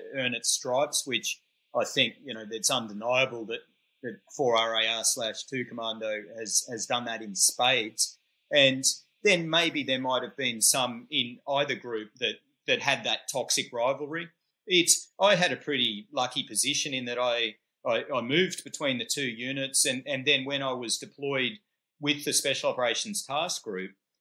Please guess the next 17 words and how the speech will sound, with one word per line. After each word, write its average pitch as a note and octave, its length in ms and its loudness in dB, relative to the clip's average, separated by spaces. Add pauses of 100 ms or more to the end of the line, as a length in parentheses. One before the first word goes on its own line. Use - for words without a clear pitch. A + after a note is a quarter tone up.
(120)
I C#3+ 120 8
sat C3+ 420 6
at B2 240 -6
a, A#2+ 360 -4
um, A2+ 240 -8
task D3 340 0
group A2 320 -2
level G#2+ 480 -4 (260)
asset, A#2+ 580 2
so C3+ 300 4
I D3+ 60 4
could A2+ 220 -8
just B2 180 0
get A2+ 140 2 (100)
plugged A2+ 300 2
and G#2 180 -6
played G#2+ 460 -4